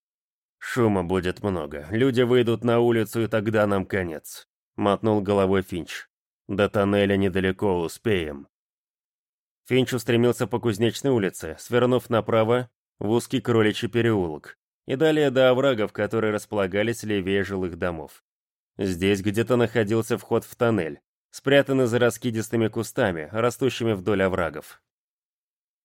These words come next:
«Ну, где же?» нетерпеливо спросил Ньял. «Давно было, ищу», буркнул Финч. И в этот момент из-за угла показался отряд городской стражи с факелами,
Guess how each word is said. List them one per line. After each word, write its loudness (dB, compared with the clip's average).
«Ну, 0
где 2
же?» -2
нетерпеливо 2
спросил 0
Ньял. -4
«Давно 4
было, -2
ищу», -4
буркнул 2
Финч. -6
И -2
в 0
этот 0
момент 2
из-за 0
угла 2
показался 0
отряд 0
городской 0
стражи 0
с -10
факелами, -4